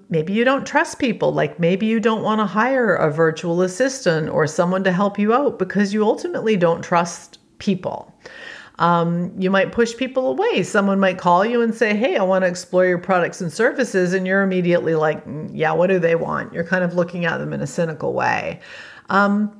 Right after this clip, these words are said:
entrepreneurship, you're often forming partnerships. Even if it's not a formal business partnerships, you're often collaborating with other folks, sharing ideas, putting on workshops together.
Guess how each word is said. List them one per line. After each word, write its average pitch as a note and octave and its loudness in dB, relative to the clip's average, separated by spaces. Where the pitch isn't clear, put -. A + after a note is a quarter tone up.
entrepreneurship, E4+ -2
you're A3+ -2
often C#4 0
forming G#3+ 0
partnerships. D3 -4
Even C#4 -2
if C#4 -2
it's C4+ -4
not G3+ 2
a E3 4
formal F#3 0
business G#3+ 0
partnerships, D3 -4
you're E3+ 2
often F3 0
collaborating G3 0
with F#3+ -2
other F#3+ 0
folks, F3+ 0
sharing F3 2
ideas, F3+ 0
putting C#3+ -6
on C#3 -6
workshops G#3+ 0
together. F#3+ 0